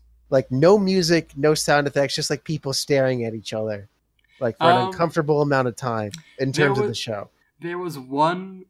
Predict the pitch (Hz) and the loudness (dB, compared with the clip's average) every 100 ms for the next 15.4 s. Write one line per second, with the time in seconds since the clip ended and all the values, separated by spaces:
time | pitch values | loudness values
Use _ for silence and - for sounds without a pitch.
0 | _ _ _ 151 147 147 139 143 135 131 | _ _ _ -6 -4 -4 -4 -4 -4 -4
1 | 262 254 180 185 175 139 - - 127 127 | -4 0 4 6 4 2 -2 -12 -6 -6
2 | 208 180 _ _ _ _ - 170 165 165 | -6 -12 _ _ _ _ -14 -8 -4 -2
3 | 180 190 208 165 175 165 151 151 156 151 | -2 -4 -8 -8 -6 -4 -4 -4 -4 -4
4 | 156 147 143 139 139 - 139 131 131 - | -6 -6 -6 -6 -8 -8 -8 -8 -10 -14
5 | _ _ _ _ 156 147 139 131 123 120 | _ _ _ _ -12 -8 -6 -6 -6 -4
6 | 120 - _ 123 117 117 - 135 123 120 | -6 -10 _ -12 -12 -16 -18 -10 -8 -8
7 | 127 123 123 127 - 156 123 131 135 131 | -8 -10 -10 -12 -10 -8 -8 -8 -8 -8
8 | 160 156 113 110 _ _ _ 135 151 156 | -12 -12 -14 -16 _ _ _ -6 -4 -6
9 | 156 131 127 - _ _ _ 127 - 156 | -6 -6 -6 -12 _ _ _ -12 -6 -6
10 | 135 120 110 143 117 117 117 117 113 _ | -6 -12 -6 -4 -4 -6 -12 -16 -16 _
11 | 120 120 120 120 113 - - 196 208 214 | -16 -14 -14 -14 -18 -16 -8 -6 -6 -6
12 | 170 117 123 170 127 - _ _ 185 208 | -8 -10 -14 -16 -16 -18 _ _ 2 4
13 | 180 208 - 214 - 208 202 190 - 190 | 4 2 4 0 0 0 2 2 -2 -4
14 | 185 175 170 180 156 156 135 151 - 139 | -4 -4 -6 -4 -2 -2 -4 -8 -6 -8
15 | 131 127 123 117 | -6 -8 -8 -12